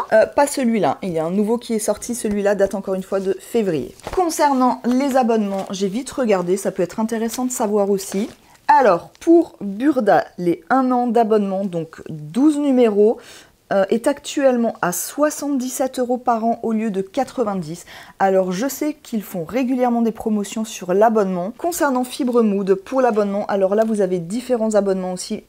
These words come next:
Ici je parle uniquement de l'abonnement papier. Pour un an d'abonnement, encore une fois cinq numéros, l'abonnement est à soixante-cinq euros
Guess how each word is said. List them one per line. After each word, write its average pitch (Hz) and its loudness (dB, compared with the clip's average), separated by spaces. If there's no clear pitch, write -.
Ici 262 0
je 247 2
parle 226 4
uniquement 240 -4
de 220 0
l'abonnement 214 0
papier. 214 -2
Pour 214 -4
un 247 2
an 247 2
d'abonnement, 220 2
encore 214 -2
une 202 0
fois 185 0
cinq 277 -4
numéros, 226 2
l'abonnement 202 0
est 190 -4
à 180 0
soixante-cinq 233 -4
euros 214 4